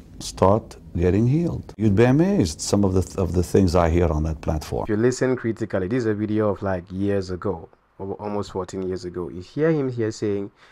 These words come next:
Speaker 2: "You'll be amazed at what I hear on that platform." Not what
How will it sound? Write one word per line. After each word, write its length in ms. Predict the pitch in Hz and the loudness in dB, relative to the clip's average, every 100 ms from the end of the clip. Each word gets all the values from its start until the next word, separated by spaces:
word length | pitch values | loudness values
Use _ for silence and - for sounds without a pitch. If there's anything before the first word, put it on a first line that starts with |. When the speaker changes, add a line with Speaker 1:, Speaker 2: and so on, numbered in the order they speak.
| _ _ | _ _
Speaker 2:
"You'll 160 | 92 90 | -8 -6
be 140 | 92 | -4
amazed 520 | 92 95 113 123 120 - | -2 -2 0 0 -2 -4
at 240 | 92 - | -6 -2
what 260 | 98 104 - | -2 -2 -2
I 160 | 92 | -6
hear 480 | 90 - 120 117 98 92 | -6 -4 0 2 0 -4
on 160 | 90 | -4
that 180 | 98 95 | -2 -2
platform." 540 | 98 95 - 92 87 - - - _ | -2 -2 -4 -10 -10 -14 -20 -20 _
Not 260 | 117 123 123 | 4 6 6
what 300 | 120 113 - | 6 4 4